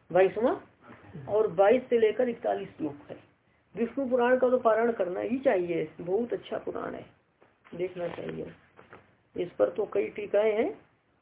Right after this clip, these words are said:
Speaker 1: इस पर श्रीधर स्वामी की टीका है, श्रीधरी
Speaker 2: जी।
Speaker 1: विष्णु चित्त स्वामी की व्याख्या है विष्णु चित्त की, और जो चित्सुख ही लिखा है ना,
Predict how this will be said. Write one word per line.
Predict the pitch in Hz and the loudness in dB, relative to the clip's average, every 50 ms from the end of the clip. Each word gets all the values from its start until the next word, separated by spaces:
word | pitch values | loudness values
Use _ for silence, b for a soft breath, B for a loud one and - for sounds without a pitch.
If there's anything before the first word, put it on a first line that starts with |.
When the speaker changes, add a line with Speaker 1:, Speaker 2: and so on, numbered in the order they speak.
| _ _ _ - | _ _ _ -10
Speaker 1:
इस | 92 90 85 | -8 -8 -8
पर | - - 202 208 202 202 202 220 269 311 - - _ - | -4 0 2 2 2 2 0 -2 -2 -4 -6 -14 _ -8
श्रीधर | 220 240 220 208 233 233 | -8 -6 0 0 0 0
स्वामी | 233 226 208 202 202 202 | 2 0 0 0 0 -4
की | 190 190 | -6 -6
टीका | 185 - 175 175 - 190 | -8 -8 -10 -4 -2 -2
है, | 185 185 185 | -2 -2 -4
श्रीधरी | - 190 202 185 185 170 254 359 349 - _ _ _ _ - | -8 -12 -8 -8 -8 -6 -6 -8 -8 -10 _ _ _ _ -16
Speaker 2:
जी। | 123 117 117 110 - | -14 -14 -14 -12 -6
Speaker 1:
विष्णु | 175 190 190 170 - 220 214 | -4 -4 -4 -4 -4 -8 -8
चित्त | 202 - 220 - - | -8 -8 -10 -10 -10
स्वामी | 202 - - 196 185 190 196 196 | -10 -8 -6 -4 -4 -4 -4 -6
की | 190 - 233 254 - - - _ _ _ _ _ _ _ _ _ - - | -6 -6 -8 -8 -8 -10 -16 _ _ _ _ _ _ _ _ _ -14 -6
व्याख्या | 165 185 185 180 - - 214 208 | -2 -2 -2 -2 -4 -4 -2 0
है | 208 202 | 0 -2
विष्णु | 190 190 - - 214 214 | -2 -6 -10 -8 -10 -10
चित्त | 214 220 220 - | -10 -10 -12 -10
की, | - 247 262 349 415 - - _ _ _ _ _ _ _ - | -8 -6 -6 -6 -6 -8 -14 _ _ _ _ _ _ _ -2
और | 202 190 202 202 196 | 0 2 2 2 0
जो | 196 208 | 0 -2
चित्सुख | 196 - - 233 226 - - - 269 240 - | -2 -2 -4 -10 -10 -10 -8 -8 -8 -8 -8
ही | - - 269 277 269 | -6 -6 -4 -4 -4
लिखा | 247 233 226 214 - - 254 | -4 -6 -6 -8 -6 -4 -2
है | 254 240 | -2 -2
ना, | 285 440 370 - | -2 -2 -4 -6